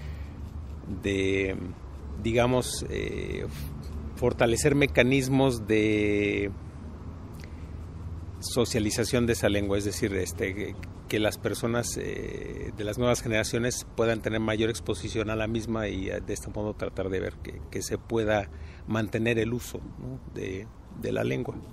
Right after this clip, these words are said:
Entonces, concretamente, pues en realidad, eh, lo que hacemos es a la vez un registro de la lengua, porque,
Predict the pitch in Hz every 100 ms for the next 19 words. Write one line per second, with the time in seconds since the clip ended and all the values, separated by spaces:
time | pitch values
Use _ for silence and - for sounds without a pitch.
0 | - - - - - - 127 135 156 170
1 | - 139 160 160 147 151 147 160 139 117
2 | 110 113 127 123 - 113 110 107 104 104
3 | 104 113 - 117 127 135 - - 113 113
4 | 120 127 120 113 - 139 - 131 120 120
5 | 123 135 127 143 - 107 - 92